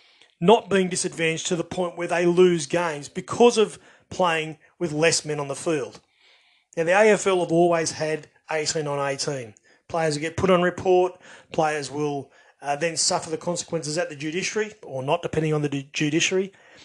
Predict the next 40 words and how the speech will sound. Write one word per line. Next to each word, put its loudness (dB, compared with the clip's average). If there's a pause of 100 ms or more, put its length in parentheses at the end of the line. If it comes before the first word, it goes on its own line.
(100)
Is 2
it 6
time 6
rugby 4
league 4
went -2
that -4
way -4
so -6
that -8 (540)
teams -2 (180)
such 4
as 0
Newcastle -2
on -10
the -6
weekend -4
against -10
Penrith, -2
who 2
put 4
up 6
such 0
a, -6 (140)
a -16
fantastic -4
performance, -2 (500)
were -2
always 8
going -2
to -12
be, -6 (380)
uh, -2 (1500)
on 2
the 2
back 2
burner 4
and 2
not 0
be 0